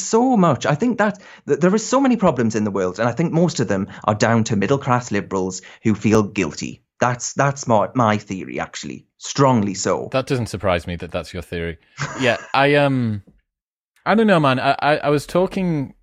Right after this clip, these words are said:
Speaker 2: the other day to J P Sears, and he used to be a life coach, and he was saying that, um, empathy is actually a very narcissistic emotion, because when
Speaker 1: Mm.
Speaker 2: you're caring about other people in that way, what you're presuming is, "Without me,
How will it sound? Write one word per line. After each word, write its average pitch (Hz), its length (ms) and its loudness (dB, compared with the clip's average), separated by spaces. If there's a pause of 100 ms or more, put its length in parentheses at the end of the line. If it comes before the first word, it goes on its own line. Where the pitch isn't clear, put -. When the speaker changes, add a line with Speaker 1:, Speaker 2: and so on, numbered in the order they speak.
Speaker 2:
the 143 80 0
other 131 140 0
day 139 160 2
to - 100 -12
J 127 180 2
P 117 200 -2
Sears, 131 340 2
and 117 80 0
he 151 60 2
used 156 160 -2
to 147 40 -6
be 131 80 2
a 107 60 2
life 131 260 2
coach, 101 300 -2
and 123 80 -4
he 147 40 0
was 170 100 -4
saying 170 300 -2
that, 135 140 2
um, 110 360 0 (580)
empathy 131 760 0 (380)
is 120 140 2
actually 135 580 0
a 113 60 0
very 127 240 2
narcissistic 123 720 -2
emotion, 110 600 0
because 113 280 -2
when 143 160 4
Speaker 1:
Mm. 185 40 2
Speaker 2:
you're - 80 2
caring 147 440 2
about 131 200 0
other 113 140 -2
people 113 300 -4
in 107 80 -2
that 101 160 -2
way, 120 160 0
what 123 220 0
you're 165 120 2
presuming 127 680 0
is, 101 300 -4
"Without 123 420 0
me, 117 400 -2